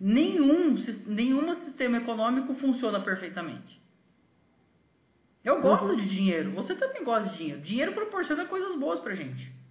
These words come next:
Speaker 2: Não, na verdade, no Brasil, o dinheiro não proporciona quase nada se você não tiver muito.
Speaker 1: Exatamente, mas ele, a ideia é te proporcionar coisas boas.
Speaker 2: Sim.
Speaker 1: Qual que é a ideia? É que todo mundo tenha dinheiro suficiente pra se proporcionar o que a pessoa quiser.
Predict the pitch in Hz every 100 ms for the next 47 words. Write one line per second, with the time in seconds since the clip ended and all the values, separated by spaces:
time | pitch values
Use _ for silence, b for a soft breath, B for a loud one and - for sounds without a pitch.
0 | _ _ _ - 254 185 175 175 175 180
1 | 202 180 180 151 190 254 220 262 262 262
2 | 240 240 262 - 233 277 285 233 220 -
3 | 208 185 196 185 180 147 - - _ 214
4 | 202 196 240 196 - 185 185 180 - -
5 | 196 208 233 240 214 185 214 202 208 254
6 | 262 262 285 277 269 269 262 277 277 302
7 | 302 233 165 - - _ _ 233 185 143
8 | _ _ _ _ _ _ _ _ _ _
9 | _ _ _ _ 190 233 285 285 349 277
10 | 240 226 214 190 185 185 190 190 170 175
11 | - - 359 415 302 254 247 233 214 208
12 | 190 208 208 - - 233 311 - 269 269
13 | 269 339 311 311 302 302 339 - 359 370
14 | - 403 466 466 339 311 - -